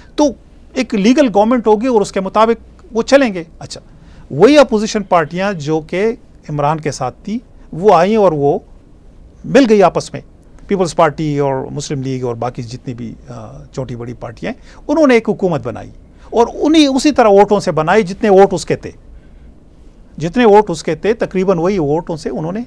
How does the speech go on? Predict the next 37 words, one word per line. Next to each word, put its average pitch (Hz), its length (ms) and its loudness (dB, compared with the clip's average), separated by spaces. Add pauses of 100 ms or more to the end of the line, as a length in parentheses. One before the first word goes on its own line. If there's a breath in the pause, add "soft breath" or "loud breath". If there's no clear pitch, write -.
(120)
गवर्नमेंट 120 320 -6
बनाई। 104 280 -16 (480 soft breath)
लेकिन 226 380 2
पहले 208 340 2
दिन 170 160 -2
से - 220 -12 (100)
ये 170 160 -4
प्रेसिडेंट 208 520 -4
की 202 160 -4
मजाल 170 460 2
हो 131 160 2
ही 247 120 8
नहीं 220 100 2
सकती 190 320 -6
कि 165 100 -10
उसको 170 220 -4
अगर 165 160 -2
कोई 160 280 -8 (240 loud breath)
बैकिंग 180 360 0
ना 185 80 -2
हो 190 120 0
किसी 180 260 -8
की 175 140 -10
कि - 320 -8
वो 185 140 0
इस 175 80 -4
किस्म 175 220 -10
की 165 120 -6
हरकत 156 240 -8
करे। 147 220 -10 (1500 loud breath)
फिर 226 140 6
पंजाब 180 600 2
में 196 120 0
जो 175 120 -2
कुछ 170 260 -8
हुआ 156 180 0
है, 156 100 -14